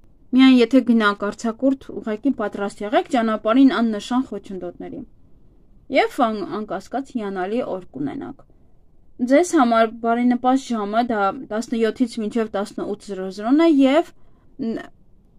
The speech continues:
դա, ը, էլեկտրիկ կապույտն է։ Սիրային հարցերում հիանալի օր է,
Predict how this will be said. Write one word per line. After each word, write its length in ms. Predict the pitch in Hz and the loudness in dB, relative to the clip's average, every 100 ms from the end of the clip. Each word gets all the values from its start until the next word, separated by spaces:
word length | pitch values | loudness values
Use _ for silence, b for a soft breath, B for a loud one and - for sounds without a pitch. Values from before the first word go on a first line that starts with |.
| - _ - | -20 _ -14
դա, 300 | 196 220 226 | -8 -2 0
ը, 320 | 247 - 208 196 | 0 -4 -10 -4
էլեկտրիկ 480 | 214 240 240 269 - | 0 0 2 -2 -2
կապույտն 580 | 170 160 - - 170 | -10 -10 -14 -14 -16
է։ 60 | - - - - _ _ - - - - | -16 -18 -20 -20 _ _ -20 -20 -20 -12
Սիրային 420 | - 285 285 302 | 0 4 6 6
հարցերում 500 | 262 240 277 247 285 | 4 2 2 4 6
հիանալի 460 | 269 226 233 226 233 | 6 6 2 2 2
օր 160 | 196 | 2
է, 80 | 208 | 0